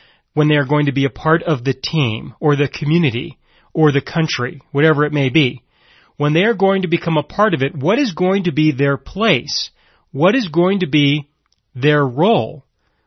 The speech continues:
Well, to have the place of being more needy is more appealing because there's no effort involved.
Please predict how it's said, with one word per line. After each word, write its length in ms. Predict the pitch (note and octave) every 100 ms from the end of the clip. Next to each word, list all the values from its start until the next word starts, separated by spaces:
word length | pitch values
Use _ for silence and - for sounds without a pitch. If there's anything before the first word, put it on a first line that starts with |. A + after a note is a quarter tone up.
| _
Well, 420 | D#3 D3 C#3 B3 - _ _ _
to 160 | F3 D3+
have 460 | - F#3 B3+ A#3
the 100 | E3
place 680 | - - A#3+ C#4+ D#3 C#3+ -
of 280 | E3+ D3+ B2
being 400 | E3 E3+ E3+ D#3+ -
more 320 | D3+ D#3 D3
needy 800 | C#3 D#3+ D4 D4 C3 A2+ C#3+ F3 _ _ _ _ _ -
is 200 | E3+ C3+
more 240 | C#3+ D#3+
appealing 640 | F3+ C#4+ F#4 F4+ G3+ A#2+ - _ _ _ _ _ _ _ _
because 460 | F3+ F3 F#3 D#3+ -
there's 320 | D3+ F3 D#3+ -
no 160 | E3+
effort 380 | G#3 C4+ - F4
involved. 560 | E4 G3+ D#3 A2+ D3+